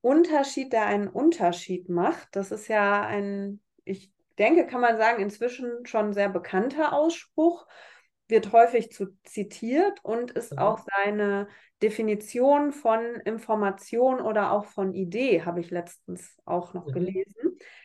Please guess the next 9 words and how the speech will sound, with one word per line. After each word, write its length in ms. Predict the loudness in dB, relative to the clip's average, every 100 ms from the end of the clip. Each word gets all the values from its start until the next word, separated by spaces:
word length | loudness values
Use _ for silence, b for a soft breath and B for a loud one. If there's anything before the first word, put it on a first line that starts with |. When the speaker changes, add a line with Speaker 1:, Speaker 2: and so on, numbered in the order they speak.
| B B _ _ _ _ 0
Speaker 1:
Ja, 240 | 4 4 4
was 220 | 4 2
ist 180 | -6 -4
denn 160 | -2
dieses 380 | -2 -2 -4 -2
Besondere 1080 | -6 0 4 4 4 4 4 2 0 -2 -10 _ _
an 600 | -4 -2 0 -2 -6 -6
diesem 480 | -2 0 2 0 -2
Informationsverständnis? 1900 | -4 -2 -2 -2 -4 -4 -2 -2 -6 -6 -6 -6 -4 -4 -6 -8 -8 -12